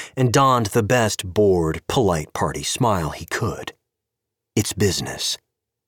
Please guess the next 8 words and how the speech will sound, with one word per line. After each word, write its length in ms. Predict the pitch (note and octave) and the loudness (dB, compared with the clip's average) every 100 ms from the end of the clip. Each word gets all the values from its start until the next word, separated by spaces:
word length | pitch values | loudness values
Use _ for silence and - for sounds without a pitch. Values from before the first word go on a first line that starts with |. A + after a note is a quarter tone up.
| - | -12
But 240 | G2+ - - | -4 -4 -4
I 120 | - | -8
thought 500 | - - D#3 E3+ B2+ | -6 -2 2 2 0
I 120 | - - | -4 -4
could, 320 | - - - _ _ _ _ _ _ - | -2 -4 -6 _ _ _ _ _ _ -4
you 100 | B2 | -2
know, 240 | A2+ G#2+ - _ _ _ _ - | -2 -4 -6 _ _ _ _ -6
practice." 600 | A#2 D3 - - - | -2 -2 -4 -6 -6